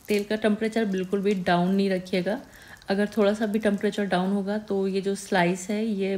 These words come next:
बहुत सारा तेल एब्जॉर्ब कर लेता है। तो मीडियम हॉट तेल में डालेंगे तो बस ये एकदम क्रिस्पी होगा और तेल बिल्कुल भी अंदर से जज्ब नहीं करेगा, अंदर तक जज्ब नहीं करेगा।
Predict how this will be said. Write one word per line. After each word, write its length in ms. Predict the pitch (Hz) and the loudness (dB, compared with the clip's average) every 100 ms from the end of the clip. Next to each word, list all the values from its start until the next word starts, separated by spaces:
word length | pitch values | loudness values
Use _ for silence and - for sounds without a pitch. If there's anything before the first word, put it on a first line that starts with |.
| 190 | -6
बहुत 300 | 185 208 190 | -6 -6 -4
सारा 220 | 202 190 190 | -2 -4 -2
तेल 200 | 185 180 | -2 -2
एब्जॉर्ब 380 | 175 - 175 175 | -2 -2 -4 -2
कर 60 | 185 | -6
लेता 320 | 185 185 185 | -4 -6 -6
है। 160 | - 202 - - - - - - - | -8 -10 -18 -20 -20 -20 -20 -20 -6
तो 100 | 196 196 196 - - - | -2 0 0 -2 -6 -4
मीडियम 280 | 196 190 208 | 0 2 2
हॉट 160 | 214 202 | 2 -2
तेल 240 | - 202 196 | -2 -2 0
में 120 | 196 | 2
डालेंगे 400 | 185 185 190 226 254 - | 2 0 -2 -4 -6 -6
तो 160 | 196 180 190 | -6 -2 -2
बस 220 | 185 185 | -2 -2
ये 60 | 196 | -4
एकदम 240 | 190 202 | 0 -2
क्रिस्पी 420 | 208 190 185 - | 0 0 -2 -2
होगा 220 | 214 190 208 | -2 0 -2
और 80 | 220 | -2
तेल 220 | - 185 180 | 0 0 0
बिल्कुल 300 | 175 175 175 | -2 -2 -2
भी 120 | 180 | 0
अंदर 280 | 175 170 175 | 0 2 0
से 180 | 175 185 | -2 -2
जज्ब 400 | 175 180 - 175 | 0 -2 -2 -2
नहीं 140 | 170 | -2
करेगा, 380 | 165 90 - - | -2 -4 -4 -6
अंदर 400 | - 185 180 175 185 | -6 -4 -2 -2 -2
तक 200 | 180 175 | -4 -2
जज्ब 440 | 175 175 - 175 | -2 -2 -6 -6
नहीं 220 | 175 185 185 | -2 -2 -4
करेगा। 460 | 185 - - - | -8 -8 -10 -12